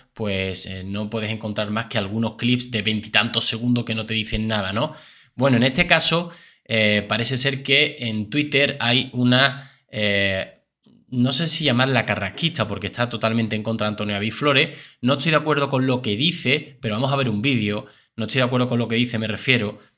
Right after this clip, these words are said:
en el título, porque se supone que él es el que manipula, pero para nada. Si os dais cuenta, él ya está hasta los cataplines de darle consejos, que además le dice, "Si tú lo haces a bien en cogerme con-, el consejo,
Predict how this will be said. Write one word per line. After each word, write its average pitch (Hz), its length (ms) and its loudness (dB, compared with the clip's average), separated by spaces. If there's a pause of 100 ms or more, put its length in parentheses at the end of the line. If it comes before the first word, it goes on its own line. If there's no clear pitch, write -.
(140)
en 104 180 -4
el 95 160 -4
título, 123 400 0
porque 107 220 -6
se - 100 -2
supone 131 380 -2
que 113 100 -2
él 139 80 0
es - 400 -4
el 120 240 0
que 104 140 -2
manipula, 107 840 0 (120)
pero 101 440 -4
para 101 280 0
nada. 110 280 2
Si - 160 -2
os 104 100 -2
dais 135 180 4
cuenta, 139 680 2 (560)
él 135 220 0
ya 139 140 4
está 143 240 4
hasta 117 280 0
los 104 160 0
cataplines 131 880 2 (100)
de 107 140 -6
darle 127 440 2
consejos, 110 1080 0 (340)
que 110 80 -4
además 113 540 2
le 104 100 -2
dice, 147 400 0
"Si - 280 -2
tú 156 120 -4
lo 147 140 6
haces 151 280 2
a 104 60 -4
bien 123 160 2
en 107 140 0
cogerme 123 440 -2
con-, 107 200 -8
el 110 200 -4
consejo, 113 600 -4